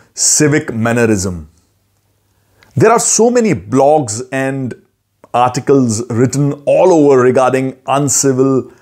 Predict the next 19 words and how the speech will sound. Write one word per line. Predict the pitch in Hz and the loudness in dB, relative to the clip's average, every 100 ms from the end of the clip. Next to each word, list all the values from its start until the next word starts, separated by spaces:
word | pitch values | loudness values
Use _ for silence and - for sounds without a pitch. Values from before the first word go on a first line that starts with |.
| _ _ - | _ _ -8
and | 123 127 123 120 - _ _ _ | -2 -2 -2 -4 -8 _ _ _
unhygienic | 147 165 135 143 139 139 139 135 | -2 0 2 0 0 0 0 -2
habit | - 131 127 131 120 | -6 -4 0 0 -2
of | - 131 | -2 0
spitting | - - - 139 147 139 139 | 0 -4 -4 -4 0 -2 -2
in | 131 127 | -4 2
the, | 127 127 - - _ - | 4 4 0 -12 _ -6
in | 127 | -2
the | - | 0
public | 131 120 131 - | 0 0 -4 0
places, | 131 123 117 95 85 - _ _ _ _ _ _ _ _ _ - | 0 0 -2 -6 -8 -12 _ _ _ _ _ _ _ _ _ -2
thereby | 131 135 131 | 0 0 -2
causing | 135 135 123 139 120 | 0 2 2 0 -2
health | 123 139 - | 0 0 0
hazards | 123 120 127 127 120 110 | -2 2 2 4 2 -2
and, | 113 110 101 - | -4 -6 -10 -10
and | 113 104 | -8 -6
defacing, | 117 131 - 127 120 - 123 123 120 | -2 -2 0 0 2 -2 -4 -4 -4
spoiling, | - - 123 123 127 123 123 117 | -6 -2 0 2 2 -2 -4 -8